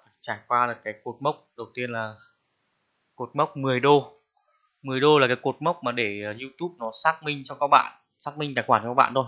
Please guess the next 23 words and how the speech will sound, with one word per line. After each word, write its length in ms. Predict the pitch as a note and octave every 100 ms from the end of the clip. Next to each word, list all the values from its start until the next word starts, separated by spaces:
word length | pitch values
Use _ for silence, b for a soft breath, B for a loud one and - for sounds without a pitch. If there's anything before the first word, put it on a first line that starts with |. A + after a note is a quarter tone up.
| A2+
Nó 60 | -
sẽ 60 | C3+
gửi 140 | C3
cho 80 | G#2+
bạn 260 | B2 A2 A2+
một 140 | G#2+ -
cái, 180 | G#2+ A2 - _ _ _
cái, 120 | - A2+
cái, 100 | A#2 G#2+ b b b b
một 100 | B2 -
cái 100 | A#2 -
phong 220 | D3+ D3
bì, 260 | C#3 B2 A#2 -
người 160 | C3 A#2+
ta 120 | C3
gọi 180 | C3 A#2+
là 140 | A2+ A2 _ - B B B B
cái 80 | -
phong 140 | D#3 D#3+
bì 140 | D3
xác 160 | E3 F3+
nhận 180 | F3
thôi, 100 | -